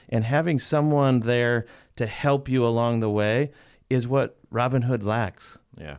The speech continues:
Speaker 1: Right?
Speaker 2: Right. Uh, let's get into another one real quick. Christine from YouTube channel said, "We opened a custodial Roth I R A account for our daughter. She contributed two grand and we matched fifty percent, uh, one thousand."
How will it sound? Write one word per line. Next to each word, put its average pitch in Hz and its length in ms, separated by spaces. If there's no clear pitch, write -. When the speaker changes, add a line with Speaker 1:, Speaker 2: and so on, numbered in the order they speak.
Speaker 1:
Right? 113 340
Speaker 2:
Right. 78 240
Uh, 139 300
let's 160 120
get 175 140
into 170 240
another 147 260
one 147 200
real 147 220
quick. 139 240
Christine 139 400
from 131 220
YouTube 123 340
channel 113 420
said, 117 360
"We 127 100
opened 139 200
a 120 40
custodial 131 540
Roth 120 240
I 113 100
R 117 120
A 113 60
account 113 300
for 117 200
our 104 180
daughter. 107 540
She - 180
contributed 123 540
two 165 200
grand 120 340
and 110 60
we 117 120
matched 110 340
fifty 113 240
percent, 101 580
uh, 92 420
one 101 440
thousand." 92 460